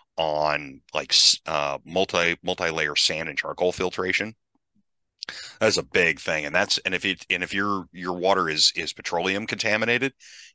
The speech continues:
you're gonna have a big problem even with that, because now you filtered out, say, five gallons in your, uh, in your sand and, and charcoal filter. Now you gotta swap it all out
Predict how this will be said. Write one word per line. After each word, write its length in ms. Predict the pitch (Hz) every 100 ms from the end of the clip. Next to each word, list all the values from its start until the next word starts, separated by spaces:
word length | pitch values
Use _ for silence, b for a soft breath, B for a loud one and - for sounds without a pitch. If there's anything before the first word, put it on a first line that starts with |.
| _
you're 140 | - 185
gonna 180 | 214
have 120 | 220 185
a 100 | 127
big 300 | 165 165 139
problem 720 | - 160 190 208 143 90 90 _ b b b -
even 240 | 180 175
with 140 | 151 123
that, 360 | 175 196 -
because 320 | 107 - 101 92
now 420 | 107 151 139 110
you 200 | 95 113
filtered 440 | 117 123 113 104 92
out, 240 | 87 87
say, 160 | - 71
five 480 | - - 104 107 95
gallons 520 | 87 80 - - - _ b b -
in 160 | 90 87
your, 440 | 82 78 76 76
uh, 340 | - 80 73 71 -
in 80 |
your 100 | 80
sand 460 | 76 - 87 85 85
and, 300 | 78 76 71 -
and 260 | 80 73
charcoal 360 | - 90 - 73
filter. 360 | - 69 - - _ _ _ _ _ -
Now 100 | 113
you 120 | 175
gotta 160 | 120 -
swap 260 | 101 90
it 60 | -
all 220 | 90 117
out 220 | 98 98